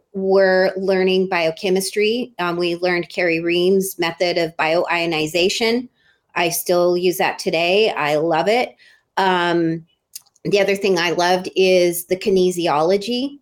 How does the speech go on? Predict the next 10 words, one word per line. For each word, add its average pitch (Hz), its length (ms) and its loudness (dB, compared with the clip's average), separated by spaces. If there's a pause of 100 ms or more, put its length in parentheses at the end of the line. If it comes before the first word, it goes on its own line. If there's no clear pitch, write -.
We 170 140 -2
learned 165 280 -4
kinesiology, 175 1080 0
iridology. 196 960 2
I 185 100 0
mean, 190 200 2
I 180 80 2
remember 185 720 2
seeing 185 360 0
somebody's, 175 840 0